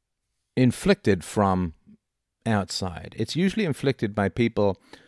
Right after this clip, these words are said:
who are threatened by your enthusiasm for success, for competence, for growth, for the mastery of particular skills and abilities. So,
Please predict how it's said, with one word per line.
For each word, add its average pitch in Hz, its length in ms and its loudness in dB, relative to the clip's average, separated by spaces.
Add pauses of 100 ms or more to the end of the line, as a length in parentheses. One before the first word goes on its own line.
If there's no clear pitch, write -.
(200)
who 113 260 2
are 98 240 -2
threatened 110 480 0
by 98 160 2
your 92 200 2
enthusiasm 92 760 0
for 90 340 0
success, - 600 -4
for 92 180 -6
competence, 90 640 -2
for 90 220 -4
growth, 87 400 0
for 90 320 -6
the 82 120 -6
mastery 98 800 -4 (320)
of 92 240 -6
particular 90 440 -2
skills 82 500 -4 (280)
and 82 280 -8
abilities. 87 520 -6
So, 85 320 -12